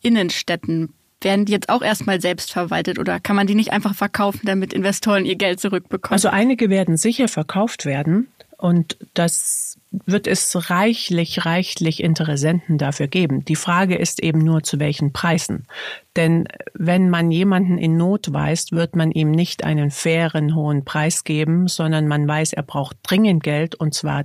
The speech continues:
Speaker 2: das richtig schnell. Also bietet man ihm das an, was er gerade noch akzeptieren kann. Nehmen wir jetzt mal, äh, ganz kurz noch den Elbtower in Hamburg. Das ist ja eine halbfertige Baustelle.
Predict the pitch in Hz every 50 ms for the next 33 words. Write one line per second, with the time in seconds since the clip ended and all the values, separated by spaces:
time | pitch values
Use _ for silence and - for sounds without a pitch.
0 | - _ _ _ 156 147 143 - - - 180 160 - - 180 147 - - - -
1 | 151 143 151 165 185 - - - - - - 165 160 - 170 151 - 196 196 -
2 | 190 - 170 160 160 160 156 - - 156 147 147 139 160 170 165 - - - 151
3 | 151 156 151 147 - - 143 143 - 151 139 - 135 - 143 143 143 151 - 147
4 | 139 135 139 - - - - 143 135 139 - - - - - _ - - _ _
5 | _ _ _ _ _ _ - - - - - - 147 - - 185 170 151 131 135
6 | - - 123 123 117 - - - - - - 175 185 196 214 214 202 180 175 175
7 | - - 175 170 170 165 165 - - - - - _ - - - 180 190 - -
8 | - 202 - - - 175 165 - - - 160 151 151 - - _ - 180 214 269
9 | - _ _ - 175 151 147 147 143 - - 147 151 143 - 190 202 233 240 170
10 | 131 131 151 185 - - - - - - - - - _ _ - 202 214 - 226
11 | 226 - - 185 175 175 175 - - 170 160 165 160 156 175 190 - - - 175
12 | 170 160 170 156 - 151 139 156 165 208 226 - - - 147 139 135 131 131 143